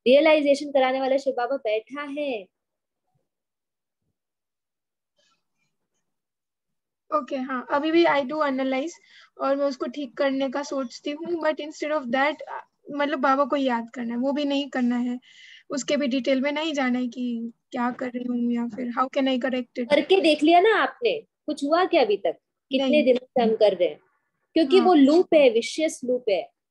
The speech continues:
Speaker 1: कीचड़ ही कीचड़ का विस्तार है, पता है तिरसठ जन्म पापी किए हैं, पाप का घड़ा भरा हुआ है, फिर क्या करना विस्तार में जाकर?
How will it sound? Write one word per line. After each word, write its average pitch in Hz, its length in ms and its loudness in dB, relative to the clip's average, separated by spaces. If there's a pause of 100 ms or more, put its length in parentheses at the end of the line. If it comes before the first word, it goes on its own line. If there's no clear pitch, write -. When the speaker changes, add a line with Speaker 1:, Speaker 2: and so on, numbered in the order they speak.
(640)
Speaker 1:
कीचड़ 330 340 2
ही 349 100 4
कीचड़ 302 360 2
का 294 160 -2
विस्तार 254 420 -4
है, 226 140 -2
पता 277 240 -2
है 294 220 -4
तिरसठ 254 480 -2
जन्म 247 320 -4
पापी 226 320 -6
किए 254 300 -6
हैं, 214 260 -14 (1600)
पाप 226 260 -2
का 247 120 -2
घड़ा 208 340 -2
भरा 190 280 -6
हुआ 214 200 -6
है, 175 120 -10
फिर 247 180 -4
क्या 247 260 -4
करना 185 360 -8
विस्तार - 360 -12
में 151 60 -14
जाकर? - 320 -18